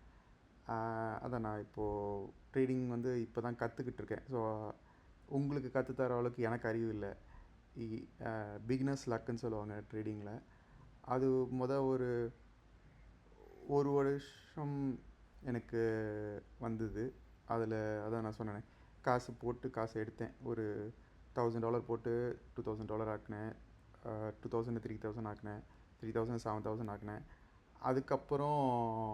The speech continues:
அஹ், அகலக்கால் வச்சு சில அடியும் வாங்கினேன். So, அதுக்கப்புறம் சரி, ஓகே, இது வந்து நம்மளுக்கு, அஹ், அதிக நாள் போகாது. இது மாதிரி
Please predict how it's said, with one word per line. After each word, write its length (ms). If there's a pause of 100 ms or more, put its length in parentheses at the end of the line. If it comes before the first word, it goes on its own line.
(1400)
அஹ், 540 (120)
அகலக்கால் 460
வச்சு 320
சில 200
அடியும் 280
வாங்கினேன். 420 (480)
So, 160
அதுக்கப்புறம் 560
சரி, 240
ஓகே, 340
இது 120
வந்து 220
நம்மளுக்கு, 500 (500)
அஹ், 260
அதிக 320
நாள் 220
போகாது. 800
இது 160
மாதிரி 280